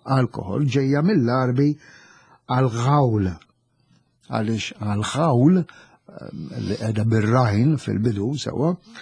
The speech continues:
tfisser intossikazzjoni u hemmhekk qiegħda rip is-sens tal-alkohol, eh, għax jitilfek minn sensik.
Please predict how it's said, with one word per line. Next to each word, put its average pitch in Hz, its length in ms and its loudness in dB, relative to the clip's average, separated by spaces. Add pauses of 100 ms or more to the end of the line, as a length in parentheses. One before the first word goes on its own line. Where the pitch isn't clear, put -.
(440)
tfisser 143 640 -2
intossikazzjoni 135 1300 2 (140)
u 117 160 -4
hemmhekk 151 280 2
qiegħda 113 300 -2 (120)
rip 147 400 4
is-sens 127 500 -2
tal-alkohol, 117 720 -2 (220)
eh, - 240 -2
għax - 340 -12 (200)
jitilfek 113 640 -4
minn 110 220 -2
sensik. 117 540 -6